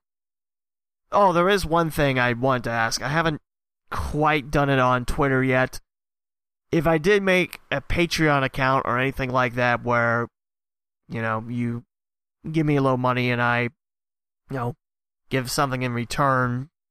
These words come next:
podcast-wise, get your mind out of the gutter. But if I did start a Patreon type thing, A,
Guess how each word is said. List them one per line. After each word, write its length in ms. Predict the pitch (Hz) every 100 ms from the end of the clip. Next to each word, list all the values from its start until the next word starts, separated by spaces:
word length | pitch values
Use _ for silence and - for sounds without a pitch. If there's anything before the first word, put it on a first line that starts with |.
| _ _ _
podcast-wise, 840 | 127 131 123 120 117 123 117 117 117
get 160 | 135
your 120 | 127 117
mind 240 | 117 117
out 100 | 117
of 60 | 113
the 60 |
gutter. 280 | 190 190 175 _ _ _ _ _ _ _
But 260 | 143 135 - _ _ _ _ _ _ _ _ _ _ _ _ _ _ _
if 120 | 143
I 80 | 151
did 280 | 143 185 180
start 300 | - 165 151
a 60 |
Patreon 680 | 139 151 143 143 139 127 123 -
type 320 | - 139 - _ _ _ _ _ _ _ _ _
thing, 520 | 165 135 127 123 131 - _ _ _ _ _ _ _ _ _ _ _ 147
A, 460 | 175 190 202 196